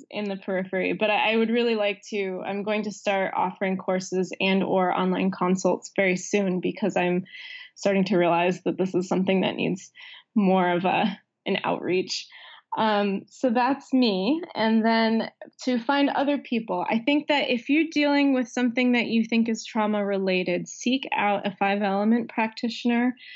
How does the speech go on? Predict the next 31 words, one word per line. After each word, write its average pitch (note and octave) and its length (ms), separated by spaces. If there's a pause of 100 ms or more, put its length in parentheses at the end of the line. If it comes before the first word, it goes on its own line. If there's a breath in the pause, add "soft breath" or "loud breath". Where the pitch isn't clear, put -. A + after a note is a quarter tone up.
(220 loud breath)
of G#3+ 120
acupuncture. A3+ 960 (480 loud breath)
Um, F#3 500
there G3+ 220
are G3 160
several A3 400
in A3 100
the G#3 80
U G3+ 160
K A#3 280
that A3 100
I'm G3 140
sure F#3+ 280
are F#3 140
lovely. F#3+ 480
I G#3 40
don't G3 360
know A3 320
them G3+ 320
specific-, G3+ 480
I G3 80
don't G3+ 100
know F#3+ 100
anyone G3+ 320
specifically, F#3+ 680
but F#3 180
I F#3 120
know F#3+ 440
that F#3 340
the A3 80
U F#3 160